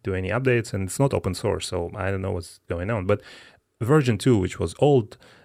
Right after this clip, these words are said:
is still working. It's still working even now, so it's not like it's gonna expire. But then he came back and kinda got active again and released version three, and it, now it's all fine. Now it, we have this bright future and kind of a Sublime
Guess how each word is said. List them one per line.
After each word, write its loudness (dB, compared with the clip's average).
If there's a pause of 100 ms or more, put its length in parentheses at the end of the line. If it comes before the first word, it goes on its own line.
(280)
is 2
still 4
working. 0
It's -10
still 2
working 0
even -2
now, 0
so -4 (220)
it's -8
not 0
like 0
it's -8
gonna -4 (280)
expire. -2 (260)
But 0
then 6
he 0
came -2
back 0
and -4
kinda -4 (200)
got -4 (160)
active -4
again -2
and -4
released -4
version -4
three, 0
and -4
it, -10
now 0
it's -4
all 0
fine. -6
Now -8
it, -12
we -6
have -4
this -4
bright 0
future -6
and -8
kind -4
of -8
a -6 (460)
Sublime 0